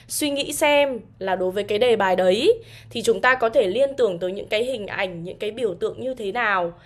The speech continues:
Thì từ cái việc các bạn suy nghĩ ra được những cái hình ảnh biểu tượng thì các bạn sẽ làm được cái phần mở đoạn này rất đơn giản thôi. Ok chưa ạ? Rồi, đấy là ý tưởng số một. Ý tưởng số hai, chúng ta cũng sẽ đi từ nhận định nhá. Thế nhưng mà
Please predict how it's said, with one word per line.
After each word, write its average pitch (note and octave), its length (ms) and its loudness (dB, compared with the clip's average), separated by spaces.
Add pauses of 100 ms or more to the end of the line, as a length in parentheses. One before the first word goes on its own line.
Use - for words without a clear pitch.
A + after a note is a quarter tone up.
(220)
Thì A3 160 -12
từ B3 240 8
cái G#3+ 180 2
việc C#4 240 2
các C#4 100 2
bạn C4+ 200 4
suy D#4+ 220 -2
nghĩ D4 200 -4
ra C4+ 200 2
được G#3 160 -2
những F3+ 140 -12
cái B3+ 140 -2
hình A3+ 200 -6
ảnh F3 160 -6
biểu F3 220 -6
tượng G3+ 260 -6
thì G#3+ 320 -6
các A#3+ 120 -2
bạn A#3 200 -4
sẽ - 200 -10
làm G3+ 300 -6
được F3+ 140 -6
cái F#3 100 -2
phần G3 240 -4
mở F3 220 -6
đoạn F3+ 200 -4
này F3+ 160 -6
rất C#4+ 240 -8
đơn A3+ 200 -6
giản F#3 240 -12
thôi. A#3 200 0 (440)
Ok A3 160 -2 (180)
chưa C4 100 2
ạ? A#3+ 260 4 (220)
Rồi, C4 300 12 (320)
đấy B3 160 12
là F#4 80 8
ý A#3+ 180 0
tưởng B3 220 0
số F#3 160 -6
một. A#3+ 360 -2 (300)
Ý E4 140 4
tưởng D#4+ 180 4
số A#3+ 180 4
hai, F4+ 380 4 (140)
chúng G3 200 -6
ta C#4+ 120 4
cũng B3+ 200 -8
sẽ C4+ 220 0 (120)
đi F4 240 6 (100)
từ A3 160 2
nhận F3 260 -4
định G3+ 220 -4
nhá. D#4 160 -4 (580)
Thế C4+ 160 8
nhưng G#4+ 320 4
mà C4+ 320 4